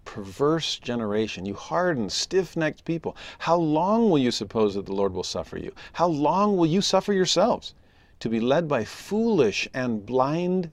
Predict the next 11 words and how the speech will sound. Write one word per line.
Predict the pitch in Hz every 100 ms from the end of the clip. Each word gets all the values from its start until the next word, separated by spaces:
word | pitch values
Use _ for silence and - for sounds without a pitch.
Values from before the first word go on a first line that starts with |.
| 120
guides?" | 120 117 113 95 85 - - _ _ _ _ _ _ _ 135
You're |
the | 156
ones | 175 143
always | 147 113
mocking | 135 156 - 131 123
us | 147 185 -
for | - 117
our | 123 175
foolishness. | - 151 135 107 - - 85 82 -
Well, | 98 117 101